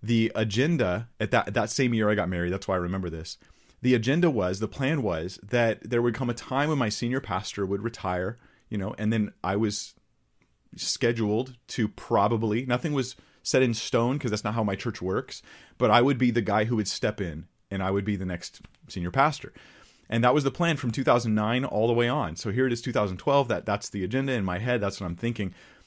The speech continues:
But this is when things kind of started to shift a little bit, although it was years before it was really materialized in my life. Um, I don't normally experience this kind of thing,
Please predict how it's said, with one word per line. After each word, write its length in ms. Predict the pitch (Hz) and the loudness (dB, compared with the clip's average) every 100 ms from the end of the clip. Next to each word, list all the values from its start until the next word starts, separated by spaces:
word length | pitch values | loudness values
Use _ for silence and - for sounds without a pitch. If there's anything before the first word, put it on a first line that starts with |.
| _ _ - | _ _ -2
But 300 | 123 120 - _ _ _ _ - _ - - | 2 2 0 _ _ _ _ -20 _ -20 -14
this 280 | 98 123 131 | -4 -2 2
is 440 | 156 123 - - - - - - - | 0 0 -4 -8 -12 -20 -20 -20 -10
when 160 | 113 113 | -2 0
things 220 | 117 104 | 2 0
kind 160 | - 104 | -2 -4
of 60 | |
started 280 | 90 107 90 | 0 -2 -2
to 80 | 82 | -6
shift 420 | - 98 76 - | -2 -2 -4 -8
a 60 | 101 | -4
little 220 | 107 120 | 0 2
bit, 200 | 82 73 | 0 -4
although 200 | 95 110 | 0 2
it 40 | 107 | 2
was 140 | 107 | 2
years 180 | 139 139 | 2 2
before 360 | 110 - 104 | -2 0 2
it 60 | 80 | 2
was 140 | 90 | -2
really 220 | 98 104 95 | -2 0 0
materialized 600 | 87 - 101 92 87 85 | -2 -2 -2 -2 -4 -6
in 60 | |
my 120 | 80 | -8
life. 260 | 82 87 82 - - - - - - | -6 -6 -6 -12 -20 -20 -20 -20 -4
Um, 440 | 110 107 95 87 - - - _ - - - _ _ _ _ - 135 | 0 2 0 -4 -8 -20 -20 _ -20 -20 -20 _ _ _ _ -2 4
I 100 | 170 | 4
don't 180 | 165 | 6
normally 340 | 135 135 135 120 | 4 4 4 2
experience 440 | - - 113 113 | 0 0 0 0
this 120 | 120 | -4
kind 180 | - 120 | -4 -2
of 60 | 117 | 0
thing, 280 | 135 131 | 0 -2